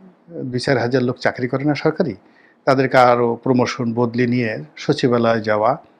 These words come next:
একটা সিঙ্গেল ঘটনা কেন আমার জীবনে ঘটলো না? মানে, আমি আমাকে উদাহরণ দিয়ে বিএনপির এরকম শত শত লোকের কথা বলছি, হাজার হাজার লোকের কথা বলছি, যারা এরকম নিবেদিত প্রাণ, কিন্তু যাদের বিরুদ্ধে বদনাম হয় নাই। কেন সব বদনাম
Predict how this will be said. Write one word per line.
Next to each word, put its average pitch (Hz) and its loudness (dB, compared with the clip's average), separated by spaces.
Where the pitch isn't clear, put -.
একটা 175 0
সিঙ্গেল 208 4
ঘটনা 156 2
কেন 127 0
আমার 113 4
জীবনে 107 -4
ঘটলো 110 -2
না? 95 -12
মানে, 160 2
আমি 185 4
আমাকে 160 2
উদাহরণ 156 0
দিয়ে 135 4
বিএনপির 165 4
এরকম 156 2
শত - -2
শত - -4
লোকের 120 -2
কথা 107 -2
বলছি, 104 -4
হাজার 147 4
হাজার 117 0
লোকের 113 -4
কথা - -4
বলছি, 104 -4
যারা 135 2
এরকম 160 -2
নিবেদিত 170 2
প্রাণ, 110 -4
কিন্তু 151 -2
যাদের 117 0
বিরুদ্ধে 123 -2
বদনাম 110 2
হয় 117 -4
নাই। 120 -2
কেন 180 2
সব 160 2
বদনাম 117 2